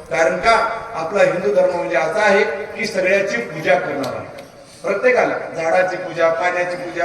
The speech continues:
माणसाची पूजा, आईची पूजा, बाबाची पूजा, सगळ्याला मानून चालणारा, सगळ्याची पूजा करणारा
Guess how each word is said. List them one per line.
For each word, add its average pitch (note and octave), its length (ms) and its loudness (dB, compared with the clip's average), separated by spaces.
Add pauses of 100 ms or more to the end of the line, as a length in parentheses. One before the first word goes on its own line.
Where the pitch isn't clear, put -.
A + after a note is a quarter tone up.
माणसाची F#3+ 460 -2
पूजा, F#3 300 -2
आईची G3 300 0
पूजा, F#3 340 -2
बाबाची G3 400 2
पूजा, F#3+ 260 -2 (460)
सगळ्याला B3+ 880 6
मानून A#3 440 2
चालणारा, G3 840 0
सगळ्याची B3 460 4
पूजा A3 420 2
करणारा F#3 540 2